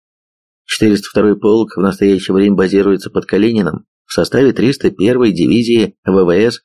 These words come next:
Рабоче-крестьянской Красной Армии. Там, интересно, только восемнадцать-двадцать человек из первого состава полка. Список есть?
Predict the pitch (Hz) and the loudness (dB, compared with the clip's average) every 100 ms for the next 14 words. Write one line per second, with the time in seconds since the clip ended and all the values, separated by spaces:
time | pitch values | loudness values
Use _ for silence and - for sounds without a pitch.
0 | _ 82 82 85 113 - 73 - 101 - | _ -4 -2 0 -2 -2 -4 -2 -4 -4
1 | - - 92 - 55 - 50 - _ _ | -4 -4 -4 -4 -6 -6 -8 -12 _ _
2 | _ _ _ _ _ _ _ _ 110 110 | _ _ _ _ _ _ _ _ -2 0
3 | 101 - 107 104 101 104 95 101 92 90 | -2 -2 -2 0 0 0 -2 -2 -2 -2
4 | 90 - 95 104 98 92 92 98 98 85 | -2 -2 0 0 0 -2 0 -2 -2 -6
5 | - 101 98 110 104 - 104 - - 104 | -4 -2 0 0 -2 -6 -10 -8 -2 0
6 | 98 92 92 - 98 87 67 57 - - | 0 -2 -4 -2 -2 0 -4 -4 -8 -14
7 | - _ _ _ _ _ _ - - 107 | -18 _ _ _ _ _ _ -8 -2 0
8 | 104 82 - - 57 76 - | 0 -2 -4 -6 -2 -2 -4